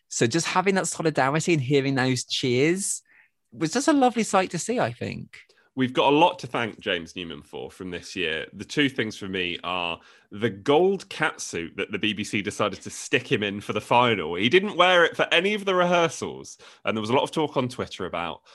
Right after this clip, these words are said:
Speaker 2: "Oh, the U K entry, it needs, it needs a little bit of an oomph in, in the final. What,
Speaker 1: Catsuit.
Speaker 2: what can we do?
Speaker 1: <laughs>
Speaker 2: Gold catsuit. We'll get that out of the back of the car. They'll love that." And then the second thing was, um, and I think I'm right in saying this,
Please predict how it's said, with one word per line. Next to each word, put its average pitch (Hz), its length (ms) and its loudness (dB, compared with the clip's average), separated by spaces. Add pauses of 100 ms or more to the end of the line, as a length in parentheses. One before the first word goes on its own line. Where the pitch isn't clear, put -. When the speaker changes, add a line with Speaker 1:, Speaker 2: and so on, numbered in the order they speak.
(220)
Speaker 2:
"Oh, 92 200 -6
the 90 100 -12
U 98 160 -6
K 95 240 -2
entry, 85 380 -8
it - 80 -8
needs, 113 260 -6
it 113 100 -2
needs 131 220 0
a 139 40 4
little 143 180 2
bit 139 100 2
of 135 80 4
an 135 200 2
oomph 127 360 -2
in, 98 320 0
in 110 140 -2
the 101 80 -6
final. 117 380 2
What, 143 140 6
Speaker 1:
Catsuit. 143 540 2
Speaker 2:
what 185 180 6
can 196 120 0
we 196 80 8
do? 175 160 8
Speaker 1:
<laughs> 294 220 0
Speaker 2:
Gold 185 280 4
catsuit. 160 520 0
We'll 127 100 -6
get 180 140 2
that 156 160 4
out 143 40 4
of 127 60 0
the 113 60 -6
back 113 120 0
of - 60 -20
the 110 80 -8
car. 127 260 4
They'll 135 160 2
love 151 220 4
that." 104 320 0 (420)
And 160 160 4
then 165 160 2
the 165 80 2
second 170 380 2
thing 101 220 -4
was, 107 480 0
um, 104 480 -2
and 127 100 2
I 127 120 4
think 170 280 0
I'm 101 100 -2
right 95 120 -4
in 87 80 -10
saying 95 260 -6
this, 113 180 -4